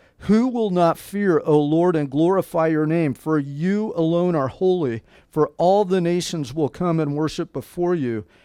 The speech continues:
and your righteous acts have been revealed." And this song that we're in Exodus chapter fifteen in our text this morning is the first song and the last song in the Bible. Don't, aren't you glad that one author wrote this?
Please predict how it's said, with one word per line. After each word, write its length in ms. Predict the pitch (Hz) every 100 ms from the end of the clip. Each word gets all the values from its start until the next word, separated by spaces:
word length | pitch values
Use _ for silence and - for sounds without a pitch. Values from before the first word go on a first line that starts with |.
| _
and 180 | 160 151
your 140 | 143
righteous 720 | 135 135 165 165 - 175 - - -
acts 560 | 151 131 104 - - - _ _ _
have 240 | - 143 123
been 300 | 139 143 139
revealed." 600 | 143 123 131 117 107 -
And 240 | 151 135 127
this 240 | 202 -
song 600 | - 208 208 170 127 120 - - _
that 180 | 160 165
we're 220 | 160 165
in 300 | 160 175 165 -
Exodus 500 | 165 175 - 175 160
chapter 460 | - 175 151 - 156
fifteen 640 | - 175 165 - 196 175
in 100 | 143
our 140 | 139 127
text 380 | - 160 - -
this 240 | 147 -
morning 400 | 185 190 143 110 - _ -
is 160 | 135 120
the 80 | 123
first 420 | - 180 185 -
song 420 | 202 180 180 180 -
and 220 | 135 127
the 80 | 123
last 460 | 120 143 151 147
song 420 | - 131 117 107 110 _ _ -
in 140 | 147
the 100 | 139
Bible. 420 | 123 135 131 98 - _ - -
Don't, 300 | 190 294 -
aren't 300 | - 302 -
you 180 | 285 233
glad 560 | - 135 143 147 151 160
that 160 | 160
one 240 | 165 160 160
author 400 | 143 147 190 143
wrote 300 | 127 120 -
this? 380 | 156 170 -